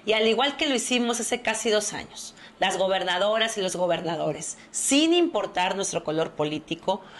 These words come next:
ratificamos mayoritariamente la decisión de incorporarla a la Secretaría de la Defensa Nacional,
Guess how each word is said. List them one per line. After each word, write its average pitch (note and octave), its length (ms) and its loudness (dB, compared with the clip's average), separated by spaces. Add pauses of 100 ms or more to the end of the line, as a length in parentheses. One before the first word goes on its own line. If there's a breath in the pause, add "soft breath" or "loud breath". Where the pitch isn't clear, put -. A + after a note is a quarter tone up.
(160 loud breath)
ratificamos A#3+ 1040 0
mayoritariamente G#3+ 880 0
la A3 160 2
decisión F3+ 540 0
de G#3 80 0
incorporarla F3+ 680 0
a - 20 2
la G3 140 2
Secretaría E3 600 0
de F3+ 80 2
la F3+ 80 4
Defensa E3 480 -2
Nacional, D#3 480 -2